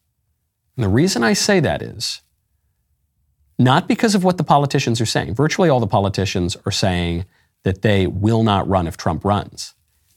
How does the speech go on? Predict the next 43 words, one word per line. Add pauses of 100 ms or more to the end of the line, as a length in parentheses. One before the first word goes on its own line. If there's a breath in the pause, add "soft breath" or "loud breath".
(640)
And
yet
they're
all
doing
the
sort
of
things (340)
that
candidates
do
as
they
prepare
to
run. (320)
Pompeo
seems
to
be
preparing
a
presidential
campaign. (400 soft breath)
Mike
Pence
seems
to
be
preparing
a
presidential
campaign. (400 loud breath)
Nikki
Haley
seems
to
be
preparing
a
presidential
campaign.